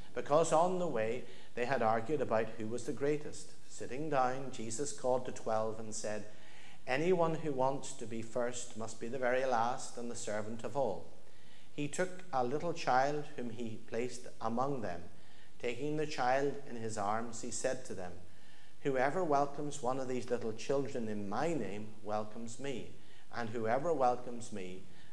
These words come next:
does not welcome me, but the one who sent me." Thanks be to thee, O Lord.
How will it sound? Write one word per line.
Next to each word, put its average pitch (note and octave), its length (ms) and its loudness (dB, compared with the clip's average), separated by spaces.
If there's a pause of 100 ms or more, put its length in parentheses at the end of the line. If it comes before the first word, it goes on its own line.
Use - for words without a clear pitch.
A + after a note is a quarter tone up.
does A#2 260 0
not A2+ 240 -2
welcome G2 400 -2
me, G#2 360 -2 (160)
but - 220 -4
the G2+ 80 -2
one F#2+ 340 -2 (300)
who A2 100 -2
sent - 420 -2
me." F2 200 -4 (920)
Thanks A2+ 440 0
be A2 240 -2
to G#2+ 160 0
thee, A2 340 0 (260)
O A2 120 -2
Lord. F2+ 480 -2